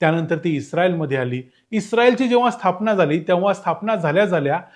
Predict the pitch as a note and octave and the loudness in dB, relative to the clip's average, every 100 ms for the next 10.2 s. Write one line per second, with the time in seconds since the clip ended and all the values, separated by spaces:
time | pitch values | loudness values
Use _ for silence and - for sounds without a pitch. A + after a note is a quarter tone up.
0 | _ - A3 A3+ - A3 A#3 A3 F#3+ F#3+ | _ -2 0 0 0 0 0 -2 0 0
1 | G3 F3+ F3+ F3+ E3+ D3 - D#3+ E3+ D3+ | -2 -4 -6 -4 -4 -6 -6 -6 -4 -6
2 | - D3+ D3+ D#3 C#3 D3 D3 D3 D3 C#3 | -4 -2 0 0 0 -2 -4 -4 -4 -2
3 | C3+ D#3+ D#3+ - - - G3+ G3 F3 E3 | 0 0 -2 -8 -20 0 4 4 4 2
4 | F3 D#3+ D#3 D3+ D#3 D#3+ D3 C3+ D#3+ - | 0 -2 0 2 2 0 0 0 0 0
5 | D#3 G3 G#3+ A3 G3+ E3 C#3+ D3+ F#3 G#3+ | -2 0 0 -2 0 0 0 0 -2 -6
6 | F3 F3 A3 G#3 - F3+ F#3 F3+ G3 A3 | -4 0 2 0 0 -2 -2 0 0 0
7 | - _ _ - G#3 G#3+ C#4 B3+ F3+ F3+ | -8 _ _ 0 0 0 -2 0 -2 0
8 | A3+ A3+ A#3+ E3+ E3 G#3 E3 E3+ G3+ A#3 | 0 0 -2 0 2 2 0 -2 0 -2
9 | F#3+ F3+ F3+ G3+ F3 F#3 F3 D#3+ D#3 E3 | 0 0 0 -2 0 0 2 2 2 0
10 | D#3+ | -2